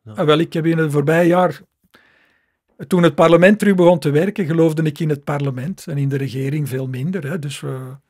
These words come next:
Speaker 2: die, eh, dat parlement heeft prachtige hoorzittingen georganiseerd. En ik heb Favrika kunnen uitleggen. En het signaal is opgepikt, op, of, of die, die arresten zijn gelezen... In de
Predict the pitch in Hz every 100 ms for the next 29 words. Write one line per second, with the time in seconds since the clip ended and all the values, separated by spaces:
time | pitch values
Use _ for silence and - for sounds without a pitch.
0 | _ _ _ _ _ 143 147 143 139 135
1 | 156 151 127 151 139 139 135 170 - 151
2 | - _ - 160 180 - 156 151 127 151
3 | 165 175 175 165 170 151 165 156 160 123
4 | 151 160 _ _ _ _ _ _ _ -
5 | 160 151 180 - 175 143 190 196 180 185
6 | 156 156 190 208 202 208 247 _ _ _
7 | _ - 180 175 196 196 233 220 226 294
8 | 233 - 226 - - 143 - - 151 -
9 | _ _ 170 139 147 160 160 160 160 190
10 | - 131 156 196 196 160 147 151 185 214
11 | _ _ _ _ - 180 175 165 170